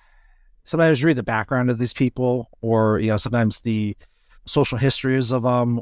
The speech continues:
or what they're dealing with and then the s-, social aspects of that. Sometimes people are just in a really tough spot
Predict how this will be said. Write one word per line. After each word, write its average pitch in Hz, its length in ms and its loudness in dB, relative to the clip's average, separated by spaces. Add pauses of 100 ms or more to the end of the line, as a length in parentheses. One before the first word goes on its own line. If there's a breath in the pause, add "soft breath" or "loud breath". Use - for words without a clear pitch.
or 104 520 -2 (400)
what 139 160 0
they're 131 80 0
dealing 127 380 2
with 123 200 0
and 117 100 0
then 113 140 0
the 104 60 -6
s-, - 240 -8 (120)
social - 360 -2
aspects 113 500 -4
of 113 80 -4
that. 120 400 0 (1200)
Sometimes 160 460 0
people 147 260 -2
are 127 40 0
just 117 260 -4
in 123 120 -4
a 117 80 0
really 120 360 0
tough 117 220 -2
spot 120 480 0